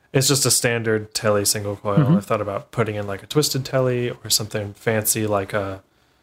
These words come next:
Speaker 1: something, well, like a Seymour Duncan
Speaker 2: Mm-hmm.
Speaker 1: special, you know, whatever those are. Antiquities, if I could afford them, but not
Speaker 2: Mm-hmm.
Speaker 1: really. <laughs> So, uh, and then I've got a bunch of other guitars. I've got a Les Paul that I've had for a long time, which I don't really gig with anymore 'cause it's a little too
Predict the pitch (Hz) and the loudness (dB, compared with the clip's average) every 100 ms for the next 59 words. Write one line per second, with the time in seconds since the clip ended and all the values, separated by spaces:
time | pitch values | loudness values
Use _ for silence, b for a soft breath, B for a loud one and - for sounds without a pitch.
0 | _ - 113 107 - 113 101 101 95 113 | _ -2 0 -2 -2 0 2 2 2 2
1 | 107 101 104 104 113 101 101 98 - 139 | 2 2 0 0 -4 -6 -8 -14 0 4
2 | 135 135 - - 110 104 110 101 107 110 | 4 2 -2 -2 0 2 2 0 -2 -4
3 | 98 101 101 101 101 101 107 101 110 _ | -2 0 0 -2 -4 -2 -2 -4 -12 _
4 | b b b b b 117 107 117 117 104 | b b b b b 2 2 2 2 2
5 | 104 101 110 - 104 - 110 98 107 104 | 0 0 -2 -2 -4 -2 -2 0 -4 -4
6 | - - 113 104 143 135 139 131 110 - | -10 -6 0 2 4 4 2 -2 -10 -12
7 | - 151 127 196 131 170 - - - - | -2 0 4 4 4 2 0 -2 -2 -6
8 | B B B B B B B - - 151 | B B B B B B B 0 2 4
9 | 139 127 127 127 131 131 123 131 120 123 | 4 2 2 2 4 2 4 2 2 0
10 | 113 113 113 107 110 107 107 110 110 110 | -2 0 0 0 -2 0 2 2 2 0
11 | - 110 110 107 104 - - 113 104 117 | 0 2 2 0 -2 -6 -4 -2 0 0
12 | 107 120 117 113 107 107 113 113 107 104 | 2 2 0 -4 -4 -2 0 -2 -2 -2
13 | 110 107 107 113 107 107 104 101 104 101 | -2 0 -2 -2 -2 0 0 -2 -4 0
14 | 113 101 - 107 101 98 98 | 0 0 -2 -2 -2 -4 -8